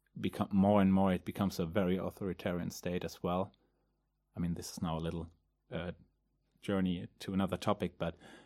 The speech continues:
um, in Serbia now, um, this new president, uh, Aleksandar Vučić, is, uh, becoming, like, the, the only leader because he, he was prime minister before and now he becomes president,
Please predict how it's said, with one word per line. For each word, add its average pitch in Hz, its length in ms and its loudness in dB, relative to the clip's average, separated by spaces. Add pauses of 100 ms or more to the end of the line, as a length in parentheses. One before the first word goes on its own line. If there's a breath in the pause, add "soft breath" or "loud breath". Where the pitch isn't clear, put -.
(120)
um, 87 500 0 (100)
in 85 200 0
Serbia 92 420 4
now, 87 340 2
um, 87 240 -2
this - 360 -6
new 90 260 0
president, 90 640 -2 (480 soft breath)
uh, 85 320 -2 (180)
Aleksandar 87 520 -2
Vučić, - 580 -8
is, - 420 -6
uh, 82 340 0 (1200)
becoming, 87 380 0
like, 85 280 -4
the, 85 260 -4 (800)
the - 100 -6
only 92 300 -4
leader 92 320 -2
because 87 460 -6
he, - 180 -12
he - 160 -8
was 92 180 0
prime 95 280 2
minister 95 320 0
before 101 480 0
and 90 120 -2
now 92 160 0
he 90 100 -4
becomes 85 440 -6
president, 98 640 0